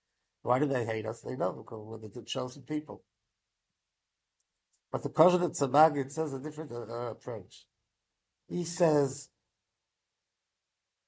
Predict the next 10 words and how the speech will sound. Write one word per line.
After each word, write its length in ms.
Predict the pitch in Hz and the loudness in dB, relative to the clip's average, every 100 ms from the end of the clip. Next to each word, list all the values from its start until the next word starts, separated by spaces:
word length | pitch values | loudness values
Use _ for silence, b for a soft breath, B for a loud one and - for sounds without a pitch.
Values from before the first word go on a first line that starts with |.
| _ _ _ _ _ _ - | _ _ _ _ _ _ -8
"Yored 420 | 139 185 202 175 | 0 2 2 -2
the 140 | 156 | -8
Sinai 420 | - - 180 170 | -10 -10 -8 -6
L'Umay 1120 | 139 131 147 160 160 - - 131 - 165 160 135 | -6 -6 -6 -8 -10 -14 -14 -12 -10 -8 -8 -8
Sa'olam," 680 | 131 110 151 127 110 110 - _ _ _ _ _ | -10 -8 -8 -8 -10 -12 -20 _ _ _ _ _
that 100 | 123 | -4
when 140 | 127 131 | -4 -4
we 80 | |
receive 460 | 127 123 175 160 160 | -6 -8 -10 -10 -8
Torah, 480 | 160 156 123 123 | -4 -2 -4 -8